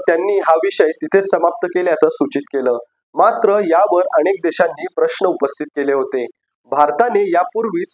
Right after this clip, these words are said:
मलेशिया सरकारवर आरोप केला होता की त्यांनी विमानाच्या बेपत्त्याबाबतची संपूर्ण आणि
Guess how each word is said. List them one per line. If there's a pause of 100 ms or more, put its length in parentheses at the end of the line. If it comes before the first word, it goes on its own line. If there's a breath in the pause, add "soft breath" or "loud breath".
(140)
मलेशिया
सरकारवर (160)
आरोप
केला
होता
की
त्यांनी (100)
विमानाच्या
बेपत्त्याबाबतची
संपूर्ण (100)
आणि